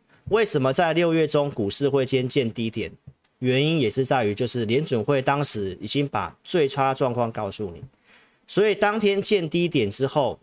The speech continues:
就是告诉投资朋友，市场反应在前面，市场已经接受了六月十六号的这个版本。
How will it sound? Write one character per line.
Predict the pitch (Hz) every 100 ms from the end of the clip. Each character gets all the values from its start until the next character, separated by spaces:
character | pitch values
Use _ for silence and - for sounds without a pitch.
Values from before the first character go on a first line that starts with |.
| -
就 | 143
是 | 139
告 | 139 127
诉 | 135
投 | 110
资 | 104 113
朋 | 101 101
友， | 95 - _ _ -
市 | - 226 202
场 | 151 107
反 | 101 107
应 | 123 139
在 | 139
前 | 117 98
面， | 98 113 90 _ _ _ -
市 | - 262 440
场 | 160 117
已 | 110
经 | 151 170
接 | 160 160
受 | 156 156
了 | 123 117
六 | 156
月 | 151
十 | 143 117
六 | 127 123
号 | 135 123
的 | 101
这 | 120
个 | 110
版 | - 92 107
本。 | -